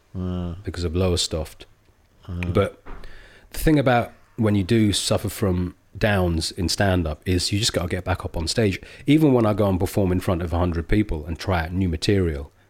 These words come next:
Speaker 2: you still get that hit.
Speaker 1: When you're depressed, when you get on stage, does it go away for that
Speaker 2: It,
Speaker 1: moment
Speaker 2: yeah, for
Speaker 1: in
Speaker 2: that
Speaker 1: time?
Speaker 2: moment, it's,
Speaker 1: Yeah.
Speaker 2: it's something.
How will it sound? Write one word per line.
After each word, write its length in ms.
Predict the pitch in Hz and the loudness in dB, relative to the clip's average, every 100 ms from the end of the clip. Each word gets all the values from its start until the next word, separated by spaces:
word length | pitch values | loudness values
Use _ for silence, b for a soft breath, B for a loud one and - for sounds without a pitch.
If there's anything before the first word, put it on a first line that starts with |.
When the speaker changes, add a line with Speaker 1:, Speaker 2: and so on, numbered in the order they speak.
| - | -8
Speaker 2:
you 60 | |
still 180 | - 117 | -2 0
get 160 | 92 78 | 0 -2
that 140 | 73 | -2
hit. 200 | 92 87 B B B B B B B | -2 -2 B B B B B B B
Speaker 1:
When 100 | 175 | 0
you're 100 | 180 | 0
depressed, 600 | - - 160 143 95 - | -2 -2 2 2 2 0
when 80 | 113 | 0
you 80 | 120 | 0
get 80 | |
on 100 | 107 | 0
stage, 440 | 107 - 156 120 - | 0 0 2 2 -2
does 120 | 95 | -4
it 60 | 98 | -2
go 120 | 95 | 0
away 260 | 98 113 87 | 0 0 0
for 220 | - 104 | -4 -2
that 200 | 98 - | -2 0
Speaker 2:
It, 120 | 80 | 0
Speaker 1:
moment 260 | 107 131 160 | 2 6 6
Speaker 2:
yeah, 80 | 101 | 4
for 160 | 113 | 4
Speaker 1:
in 40 | 113 | 4
Speaker 2:
that 80 | |
Speaker 1:
time? 140 | 110 117 | 4 4
Speaker 2:
moment, 260 | 95 87 - | 4 2 -2
it's, 180 | 92 107 | -4 0
Speaker 1:
Yeah. 80 | 104 | 2
Speaker 2:
it's 100 | 101 | 2
something. 460 | 107 98 107 101 | 2 0 0 0